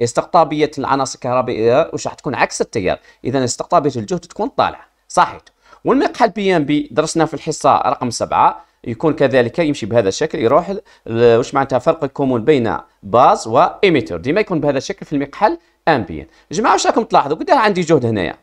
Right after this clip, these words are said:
جهد واحد، زوج، ثلاثة، أربعة. إذا من الق-، من العروة هذه راكم تشوفوها اللي درتها تمشي مع عقارب الساعة.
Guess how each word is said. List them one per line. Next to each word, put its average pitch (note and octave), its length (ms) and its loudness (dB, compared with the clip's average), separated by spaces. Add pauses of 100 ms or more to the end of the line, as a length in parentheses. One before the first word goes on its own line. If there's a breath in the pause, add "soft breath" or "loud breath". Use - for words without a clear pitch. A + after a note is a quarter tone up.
جهد C3 300 2
واحد، C3 440 2 (360)
زوج، B2+ 440 0 (180)
ثلاثة، A#2 520 4 (260 loud breath)
أربعة. E2+ 340 0 (200 soft breath)
إذا D#3+ 220 2
من D3 260 -4
الق-، - 140 -4
من D#3+ 220 2
العروة G3 500 4
هذه C3 120 2
راكم C3 200 0
تشوفوها G#2+ 540 -2
اللي C3+ 200 2
درتها B2 320 0
تمشي C#3+ 240 -4
مع A2+ 140 -2
عقارب G2 260 -2
الساعة. - 520 -2